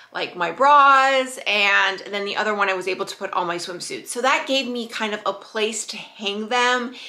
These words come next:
in the room and kind of keep them so out of the drawers, because you only had,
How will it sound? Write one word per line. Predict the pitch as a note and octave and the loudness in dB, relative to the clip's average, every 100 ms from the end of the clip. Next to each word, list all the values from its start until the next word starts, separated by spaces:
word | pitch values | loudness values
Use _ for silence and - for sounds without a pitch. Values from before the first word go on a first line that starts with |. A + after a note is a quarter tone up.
| - - - | -18 -20 -6
in | D#4 F4 | 0 2
the | D#4+ | 4
room | B3+ C4 B3 B3 B3 A#3+ A#3 - - - | 4 4 6 6 4 2 -6 -16 -18 -6
and | A3+ A3+ | -4 -2
kind | - A#3 | 0 0
of | A3+ A3+ | 0 -4
keep | A#3+ A3+ | -8 -2
them | A3 G#3 | -2 -2
so | - | -2
out | - G3+ | 0 0
of | G3+ | 0
the | |
drawers, | G3 F#3+ F#3 | 0 0 0
because | - A3+ B3 | -4 -6 -4
you | |
only | D4+ G4 D4+ | -4 -4 -6
had, | B3 C#4 A3+ | -2 -2 -2